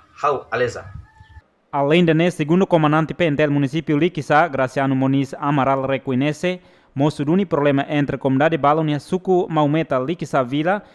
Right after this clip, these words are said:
Speaker 2: mas o caso refere submete a um processo de investigação.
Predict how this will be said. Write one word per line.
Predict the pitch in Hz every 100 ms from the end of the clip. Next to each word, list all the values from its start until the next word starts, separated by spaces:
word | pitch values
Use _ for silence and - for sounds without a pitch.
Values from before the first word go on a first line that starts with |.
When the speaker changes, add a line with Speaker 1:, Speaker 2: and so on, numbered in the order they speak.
| _
Speaker 2:
mas | - 123
o | 120
caso | - 135 175 185
refere | 180 156 160 131
submete | 120 135 135 180 170
a |
um | 151 131 127
processo | 135 120 160 180 - 147
de | - 165
investigação. | 151 123 - 143 127 113 131 127 120